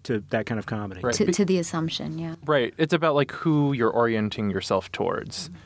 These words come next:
Speaker 2: And if you orient yourself towards an audience that is quote-unquote mainstream that doesn't understand jokes and has to explain things, then it, it feels, it creates a very different tenor, I think, to the content.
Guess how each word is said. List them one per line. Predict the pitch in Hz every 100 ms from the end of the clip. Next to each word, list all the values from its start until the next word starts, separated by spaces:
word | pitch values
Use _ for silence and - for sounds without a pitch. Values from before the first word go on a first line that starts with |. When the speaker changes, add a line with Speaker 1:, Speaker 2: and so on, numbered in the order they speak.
| - -
Speaker 2:
And | 120 113
if | - -
you | 120
orient | 120 127 123 120
yourself | 110 117 104 -
towards | - 123 113 107 101
an | 101
audience | 104 101 98 95 -
that | 101
is | 95
quote-unquote | - 117 104 92 -
mainstream | 104 98 92 - 92
that | 92
doesn't | 101 92 90
understand | 90 - - 92 90 87 - - _ -
jokes | 101 90 - - - - _ - -
and | 104
has | - 107 -
to | 113
explain | - - 110 107 127
things, | 185 202 226 - - - -
then | 120
it, | 117 -
it | 117
feels, | - 127 113 113
it |
creates | - 131 113
a |
very | 107 104
different | 98 - 95 90
tenor, | - 98 98 92
I |
think, | - - - - - -
to | - 117 104 95 - - -
the | 107
content. | - 107 - - -